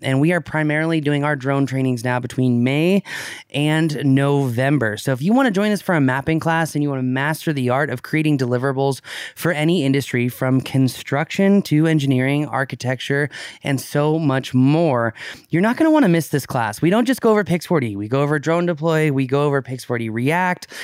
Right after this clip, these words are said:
We go over Optelos and Bentley. We go over it all. That way you know what software to use for what deliverable and know the most efficient workflows,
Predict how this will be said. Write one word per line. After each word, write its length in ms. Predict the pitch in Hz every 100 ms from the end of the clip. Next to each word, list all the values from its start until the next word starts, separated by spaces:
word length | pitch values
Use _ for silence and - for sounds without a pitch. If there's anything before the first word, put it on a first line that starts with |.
| - - -
We 120 | 151
go 200 | 139 151
over 180 | 143 147
Optelos 760 | 139 147 - 147 156 160 156
and 220 | 165 139
Bentley. 320 | 131 139 117 110
We 100 | 139
go 140 | 196
over 160 | 196 185
it 60 |
all. 260 | 156 107 - - -
That 180 | 185 196
way 140 | 190
you 220 | 160 170 233
know 200 | 208 202
what 260 | 160 214
software 500 | - 175 180 - 165
to 60 | 143
use 300 | 143 160 151
for 180 | 143 139
what 280 | 131 185
deliverable 560 | 160 165 185 165 143 160 160
and 180 | 180
know 160 | 196 220
the 120 | 190
most 360 | 156 180 233 226
efficient 440 | 175 185 - 131
workflows, 480 | 160 190 175 165